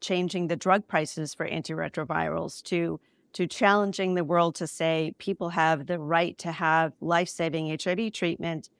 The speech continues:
And then how are we influencing that to make great change? And then how are we replicating that? We opened a university five years ago in Rwanda, the University of Global Health Equity. And the goal of that is, how are we taking all these lessons,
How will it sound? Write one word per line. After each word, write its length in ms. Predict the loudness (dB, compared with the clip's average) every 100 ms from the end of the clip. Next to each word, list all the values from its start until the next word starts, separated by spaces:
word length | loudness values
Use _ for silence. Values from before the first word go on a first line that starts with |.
| _ _ _ 0
And 160 | 4
then 300 | 4 4 2 -4
how 320 | 0 4 6
are 80 | 4
we 260 | 4 2 4
influencing 760 | 4 4 2 2 2 2 2
that 280 | 4 4 2 -2
to 100 | -2
make 240 | 0 -2
great 260 | -2 -2 -2
change? 600 | -2 0 2 0 -4 -10 _ _ 0
And 120 | 2
then 100 | 2
how 300 | 4 4 4
are 100 | 2
we 120 | 2
replicating 800 | 4 2 2 -2 -2 -4 -4 -4
that? 240 | -4 -6 -6
We 240 | -2 2
opened 320 | 2 2 0
a 60 | 0
university 760 | 0 0 2 0 0 -2 0 0
five 300 | 4 4 2
years 280 | -2 -4
ago 440 | -2 0 2 0 -2
in 140 | -2 0
Rwanda, 520 | 0 2 2 2 -2
the 80 | 0
University 460 | 0 2 0 0
of 80 | -2
Global 240 | 0 0 0
Health 220 | 0 0
Equity. 440 | -2 -2 -4 -4 -8 _ _
And 100 | 2
the 60 | 4
goal 340 | 8 8 6
of 120 | 4
that 280 | 6 6 6
is, 240 | 2 -2 -10 _ _
how 260 | 0 6 6
are 60 |
we 140 | 6 2
taking 380 | 2 2 4 4
all 140 | 4
these 200 | 2 0
lessons, 800 | 2 0 0 0 2 2 -2